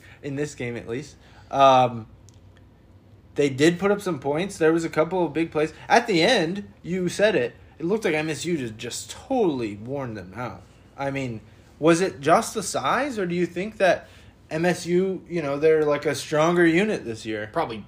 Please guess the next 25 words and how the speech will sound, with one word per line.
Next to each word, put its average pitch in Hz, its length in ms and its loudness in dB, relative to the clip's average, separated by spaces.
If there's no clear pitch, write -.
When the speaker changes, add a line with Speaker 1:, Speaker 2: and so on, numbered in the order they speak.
Speaker 2:
it's 123 220 -6
a - 20 -12
mixture 98 320 -8
of 92 60 -16
both. 92 400 -16
Speaker 1:
Yeah. 120 300 0
Speaker 2:
Probably. 87 340 -12
I, 123 560 -2
I, 123 240 4
um, 110 300 -4
Central, 220 560 6
I 151 100 2
mean, 165 300 2
they're, 180 300 4
they 151 140 -4
had 147 500 2
their, 135 260 -4
their 127 220 -2
gu-, 117 240 -6
their 120 140 -2
right 110 280 -4
guard, 98 320 -14
and 95 180 -14
I'm 98 100 -14
gonna 90 180 -16